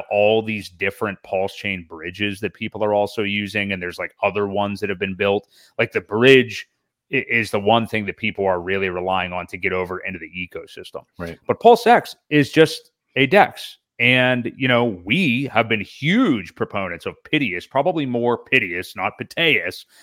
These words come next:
Speaker 1: um,
Speaker 2: Mm-hmm.
Speaker 1: you know, probably more so than anything else that's been built for this ecosystem. It's a fantastic dex aggregator. You still end up using Pulse X through it. You'll notice it when you do your transactions because it is an aggregator. Um,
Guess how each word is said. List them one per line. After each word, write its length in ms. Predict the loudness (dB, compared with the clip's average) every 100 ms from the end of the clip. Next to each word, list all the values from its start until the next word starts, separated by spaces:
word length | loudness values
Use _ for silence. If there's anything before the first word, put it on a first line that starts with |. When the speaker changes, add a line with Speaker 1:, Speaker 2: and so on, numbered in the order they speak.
| _ -8
Speaker 1:
um, 80 | 2
Speaker 2:
Mm-hmm. 500 | 4 6 4 0 -4
Speaker 1:
you 80 | -2
know, 140 | -2
probably 540 | 0 4 6 6 2 2
more 260 | 4 2
so 220 | 2 0 -2
than 160 | -2
anything 440 | -4 -4 -4 -4 -2
else 220 | 0 -2
that's 160 | -6
been 160 | -8 -4
built 300 | 0 0 -2 _ _ _
for 200 | 0 0
this 160 | 0
ecosystem. 540 | -2 -2 -2 -4 -12 -12
It's 100 | -12
a 60 |
fantastic 680 | -8 -8 0 2 2 -4 -6
dex 280 | -4 -4 -6 -4
aggregator. 600 | -2 0 -2 -2 0 0 -4 _ _
You 120 | -14
still 420 | -14 -6 -2 -2
end 160 | 0 2
up 160 | 2 0
using 400 | -6 -6 -6 -6
Pulse 340 | -2 -2 0
X 240 | -4 -4
through 300 | -14 -6 -2
it. 120 | -2 -2
You'll 180 | -8 -8
notice 360 | -6 -4 -4
it 100 | -8
when 100 | -8
you 100 | -8
do 80 | -4
your 160 | -4 -4
transactions 720 | -4 -4 -2 -2 -4 -8 -12
because 320 | -10 -10 -8
it 100 | -6
is 180 | -6 -4
an 100 | 0
aggregator. 720 | 2 0 -2 -10 -10 -8 -10 _ -20 _ 0
Um, 400 | 4 6 4